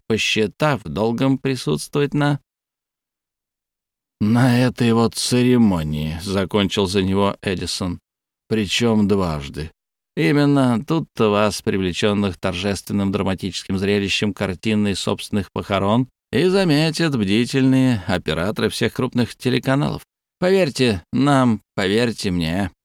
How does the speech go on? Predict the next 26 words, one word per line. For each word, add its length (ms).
мистер 340
Дуг, 340
во 140
всё 220
это 460
вложено 720
чёртова 520
уйма 300
сил, 420
средств 480
и 60
времени. 520
Операция 600
разрабатывалась 760
на 200
самом 340
верху. 420
Положение 600
нужно... 480
Нужно 520
спасать, 600
убедившись, 800
что 400
новым 580
запуском 760
быть, 320